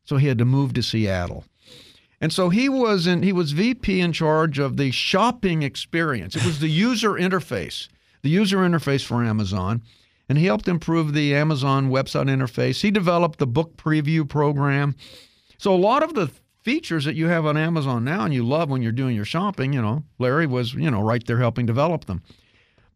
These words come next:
But he only stayed there at Amazon for four years because he missed the culture of Silicon Valley. So then he took a job as V P for user experience for Yahoo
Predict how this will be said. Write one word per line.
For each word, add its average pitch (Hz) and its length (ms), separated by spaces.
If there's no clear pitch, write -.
But 196 220
he 262 520
only 226 320
stayed 180 320
there 170 100
at 151 60
Amazon 151 480
for 120 140
four 160 360
years 131 460
because 127 380
he 139 120
missed 143 800
the 131 80
culture 165 420
of 117 80
Silicon 127 440
Valley. 113 380
So 139 180
then 175 140
he 208 80
took 185 180
a 170 60
job 139 400
as 120 140
V 151 180
P 156 180
for 135 160
user 135 400
experience 127 440
for 117 160
Yahoo 131 600